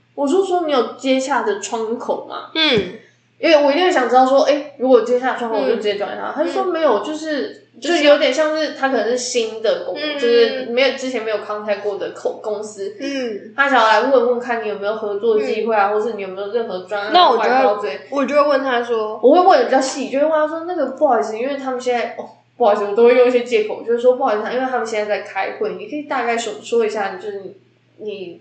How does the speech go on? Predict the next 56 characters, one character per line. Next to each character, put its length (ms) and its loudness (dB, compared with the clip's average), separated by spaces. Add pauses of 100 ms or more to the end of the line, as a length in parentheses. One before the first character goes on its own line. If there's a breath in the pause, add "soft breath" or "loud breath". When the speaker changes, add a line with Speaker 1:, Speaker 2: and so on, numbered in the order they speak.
Speaker 1:
你 140 -8
们 320 -12
公 180 -6
司 140 -14
大 160 -4
概 100 -4
是 60 -12
在 140 -8
干 180 -10
嘛 220 -18
的 80 -18
嘛 200 -20
之 240 -8
类 220 -6
的。” 100 -14 (640 soft breath)
Speaker 2:
哦。 720 2
Speaker 1:
然 80 6
后 300 6
先 360 0
了 200 4
解 180 0
是 140 -2
不 60 -2
是， 340 -8
因 100 -2
为 120 4
有 120 8
时 100 2
候 140 2
他 200 0
不 160 -4
知 100 -6
道 160 4
说 140 2
你 60 -4
们 140 -8
公 180 -4
司 220 -10
的 500 -6 (120)
部 220 2
门 240 -8
的 160 -6
区 340 -8
分 220 -4
是 100 -6
怎 140 -12
么 100 -16
样， 160 -12
Speaker 2:
嗯 180 -2
哼。 200 0
Speaker 1:
说 100 4
不 60 0
定 180 -2
根 140 6
本 160 0
那， 120 4